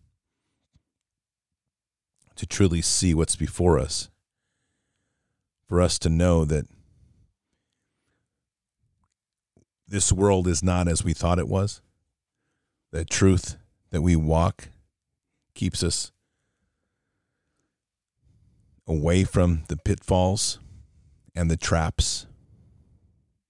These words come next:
that are being set to constantly snare us into the wide gate.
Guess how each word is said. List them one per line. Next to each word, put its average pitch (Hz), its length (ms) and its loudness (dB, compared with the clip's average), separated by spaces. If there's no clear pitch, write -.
that 69 140 -6
are 78 100 2
being 80 240 4
set - 440 0
to - 80 -6
constantly - 540 -4
snare 87 400 0
us - 200 -2
into 82 300 -2
the 76 80 -2
wide 76 300 -2
gate. 82 260 -4